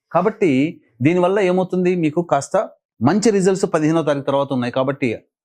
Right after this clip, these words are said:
అత్యుత్సాహంతో ముందు వెనక ఆలోచించకుండా పెట్టుబడులు పెట్టకండి. ఇక రియల్ ఎస్టేట్ రంగంలో ఉన్నటువంటి వాళ్ళు, లాయర్ రంగంలో ఉన్నటువంటి మహిళలు, అలాగే భూ సంబంధమైనటువంటి రైతులు, వీళ్ళందరికీ కూడాను లాభదాయకంగా ఉంటుంది. భవిష్యత్ ఇంకా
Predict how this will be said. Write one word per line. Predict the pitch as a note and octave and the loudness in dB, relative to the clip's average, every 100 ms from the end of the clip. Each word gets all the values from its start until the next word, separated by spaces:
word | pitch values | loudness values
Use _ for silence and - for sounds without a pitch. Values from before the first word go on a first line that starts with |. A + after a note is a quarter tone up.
| - | -6
అత్యుత్సాహంతో | A#2 - F3+ - E3 D3 D3 D3 D#3+ B2+ D3 - _ B2+ | -4 -2 -6 0 0 0 -2 0 0 0 -2 -8 _ 0
ముందు | C#3+ | 2
వెనక | D#3 C#3+ C3+ | 2 0 -2
ఆలోచించకుండా | B2+ B2+ B2+ B2 A#2+ C3 B2+ D#3+ - _ _ | -2 -2 -4 -6 -6 -2 0 0 -4 _ _
పెట్టుబడులు | C#3 B2+ B2+ A#2 | -4 -2 -2 -2
పెట్టకండి. | A2 G2+ G2+ G2 F#2+ - _ _ _ - | -4 -10 -10 -12 -14 -16 _ _ _ -8
ఇక | C#3+ D#3+ B2+ - - | -2 0 -2 -8 -2
రియల్ | C#3 F3 | 0 0
ఎస్టేట్ | F3 F3 D#3 | -2 -2 -2
రంగంలో | D3+ C#3+ C#3+ C#3 C3+ | 0 0 0 0 0
ఉన్నటువంటి | C3 B2+ B2 | 0 -2 -4
వాళ్ళు, | B2 A#2 A#2 A#2+ | -2 -2 -2 -2
లాయర్ | A2 A2 B2+ C#3 | 0 0 0 0
రంగంలో | C3 C3 B2+ A#2+ | 0 0 0 0
ఉన్నటువంటి | A#2 A#2 - A2 | -2 -6 -6 -8
మహిళలు, | G#2 G2+ G2+ G#2+ G#2+ A#2 _ _ _ - | -6 -6 -2 -2 -2 -6 _ _ _ -2
అలాగే | B2 C3 B2 B2+ G#2 - _ _ _ - | 0 0 0 -2 -2 -6 _ _ _ -12
భూ | F#2 F#2 E3+ | -8 0 0
సంబంధమైనటువంటి | F#3 E3+ D#3 C#3+ C3 B2+ A2+ A#2 F#2 | 2 0 0 0 0 -2 -2 -4 0
రైతులు, | A#2+ C#3 C3+ | 0 0 -2
వీళ్ళందరికీ | C3 C3 B2 C3 D#3 D3 | 0 0 0 0 -2 -4
కూడాను | C#3 C3 B2 B2+ C#3+ - | -2 0 0 0 -2 -2
లాభదాయకంగా | G#2 A#2 B2 B2 A#2+ A#2 A#2 | 0 0 0 -2 -2 -4 -4
ఉంటుంది. | A2+ G#2+ A#2 D3 | -4 -4 -4 -4
భవిష్యత్ | F#2 A#2+ C#3 D3+ B2 | -2 -2 0 -2 -4
ఇంకా | A#2 A#2 D3+ | -4 0 -2